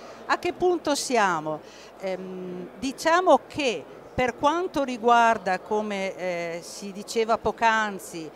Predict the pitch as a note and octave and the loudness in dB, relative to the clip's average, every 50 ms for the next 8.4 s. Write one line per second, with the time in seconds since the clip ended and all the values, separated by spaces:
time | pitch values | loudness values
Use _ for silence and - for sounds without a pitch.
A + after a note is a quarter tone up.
0 | - - - - - - - E3+ E3+ E3+ E3+ E3 D#3+ D#3+ D#3 D#3 - - - G#3 | -18 -20 -20 -20 -16 -10 -6 -4 -2 0 0 0 0 -2 -4 -6 -8 -6 -4 -2
1 | G3+ G#3 A3 A3+ A3+ G#3 - - F#3 D#3+ D#3 - - G3+ G3+ G3+ G#3 A3 A3+ A3 | 0 2 2 2 0 -2 -4 -4 -4 -4 -4 -2 -2 0 0 0 2 2 2 2
2 | G#3 - - A3 G#3+ G#3+ A#3 C4+ D4 E4 E4+ E4 D#4 D4 D4+ C#4+ C#4 C4+ - - | 2 0 0 0 0 2 2 2 2 2 2 0 0 2 4 4 2 2 -2 -8
3 | - - - - G#3+ G#3+ G#3 G3+ - - - A3+ A3+ B3 C#4 C#4 E4 - - A3+ | -20 -20 -10 -4 0 0 0 0 -2 0 0 0 2 2 0 -2 -2 0 0 0
4 | A3 G#3 G#3 G3 G3+ G#3+ G#3+ - B3 A#3 G3+ G3+ F#3 E3+ G#3 G#3+ A3+ A#3 G#3+ F#3 | 0 0 -2 0 -2 -2 -4 -6 -6 -4 -2 -2 0 2 2 2 4 2 2 2
5 | G3 G3 F#3+ - A#3+ A3+ A3+ A#3 A#3 - - G3 - - G#3 G3 F#3+ G3 F#3+ F3+ | 0 -4 0 2 2 2 2 0 -2 -4 -4 -4 -4 -2 -2 -2 -2 -2 -4 -4
6 | - F#3 F3+ F#3+ F#3 G3 F3+ - - G3+ F#3+ F#3 F3+ F#3 F3+ - - - G3+ F#3+ | 0 0 2 2 2 0 -2 0 2 2 4 4 2 0 -2 -4 -2 -2 0 0
7 | F#3 G3 F#3 F3+ - - - G#3+ A3+ C4+ E4+ E4+ C4+ G3+ F#3+ - - G3 F#3+ F#3+ | 0 -2 -4 -6 -6 -2 4 6 6 6 6 4 2 0 -2 0 0 2 4 4
8 | G#3+ A3 A3 A3 A3 A3+ A3+ | 4 2 4 4 4 4 2